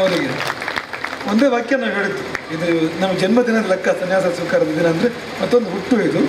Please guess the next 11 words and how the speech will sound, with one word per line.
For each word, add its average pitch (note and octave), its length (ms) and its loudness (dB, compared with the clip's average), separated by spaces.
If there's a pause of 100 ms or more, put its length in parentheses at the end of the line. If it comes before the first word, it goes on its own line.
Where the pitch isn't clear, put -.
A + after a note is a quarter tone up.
(520)
ಇವತ್ತು G#3+ 320 2
ಬಂದಿದೆಯೇ, F3 360 4
ನಿಂದು B3+ 460 4
ಒಂದು B3+ 140 6
ಕಾಣಿಕೆ A3 340 2
ಆಗಬೇಕು, D#3+ 440 0 (420)
ಇವ್ರಿಗೆ C#4 240 4
ಏನಾದರೂ A3+ 300 4
ಮಾಡು, G3 260 2
ಈ E3+ 60 4
ಮೀನುಗಾರರಿಗೆ" E3+ 600 0